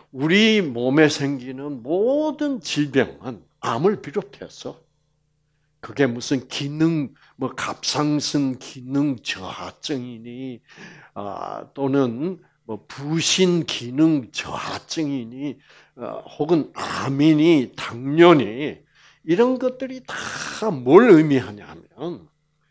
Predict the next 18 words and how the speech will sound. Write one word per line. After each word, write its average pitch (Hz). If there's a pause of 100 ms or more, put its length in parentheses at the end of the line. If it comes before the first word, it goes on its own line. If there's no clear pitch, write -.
(600)
우리 190
몸을 180
구성하고 123
있는 175 (640)
각종 -
세포들의 135 (560)
기능이 165
잘 139
안 120
되는 107
것이 104
질병입니다. - (1080)
예. 104 (1120)
그래서 226
우리 156 (260)
몸을 151
구성하고 139
있는 107